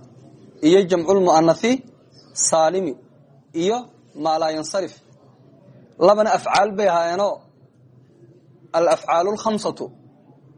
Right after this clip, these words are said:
Iyo al-ficlu al-mu'talul aakhir. Labadaasna afcaal bay ahaayeen, shanta kalena asmaa ay ahaayeen. Haddaba toddobadaa haddana laba qaybood baa loo qaybinaya.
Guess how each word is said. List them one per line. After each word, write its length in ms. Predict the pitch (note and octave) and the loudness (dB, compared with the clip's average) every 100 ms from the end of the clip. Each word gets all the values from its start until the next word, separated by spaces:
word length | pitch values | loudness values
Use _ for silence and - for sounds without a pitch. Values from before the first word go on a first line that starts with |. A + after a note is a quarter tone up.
| _ - | _ 2
Iyo 220 | F#3 A#3 C4 - - - - - - - - - | 4 4 0 -10 -20 -20 -20 -20 -20 -20 -12 -2
al-ficlu 540 | E3+ E3+ G#3+ G#3 A3+ A#3+ - - - - - - - | 0 0 -2 0 0 -2 -8 -20 -20 -20 -20 -14 -4
al-mu'talul 580 | E3 F#3 F3+ E3 C#3 C#3 | -2 -2 -4 -4 -4 -4
aakhir. 300 | E3 - C#3 - - - - - - - - - | -6 -10 -16 -20 -20 -20 -20 -20 -20 -20 -20 -12
Labadaasna 440 | C#3 E3+ G3 E3 F3+ | 0 2 2 -2 -4
afcaal 300 | E3 C3 F#3 | -4 -2 -4
bay 140 | F#3+ G3 | -2 -4
ahaayeen, 220 | F#3 F#3+ | -4 -6
shanta 260 | F#3+ G#3+ G3 | -10 -12 -8
kalena 260 | D#3+ F3+ A#3 - _ _ _ | -6 -4 -6 -8 _ _ _
asmaa 420 | - D#3+ - D#3+ F3+ | -8 -4 0 4 4
ay 100 | D3+ | 4
ahaayeen. 300 | C#3 A2 F2+ - _ - - _ _ _ _ _ _ - - - - - - | 2 0 -4 -16 _ -20 -20 _ _ _ _ _ _ -20 -20 -20 -20 -20 -2
Haddaba 360 | - D#3+ G3+ | 2 4 2
toddobadaa 520 | A#3+ G3 D#3+ G3 A#3 A3 | 2 -2 0 0 2 2
haddana 260 | F#3+ G3+ | 2 2
laba 200 | A3 G#3+ A3+ | 2 0 -2
qaybood 340 | G3 F#3 G3+ | -2 0 -2
baa 120 | G#3+ | -2
loo 140 | F#3+ G3 | -2 -2
qaybinaya. 440 | F#3+ E3 F3+ C#3+ | -4 -4 -4 -6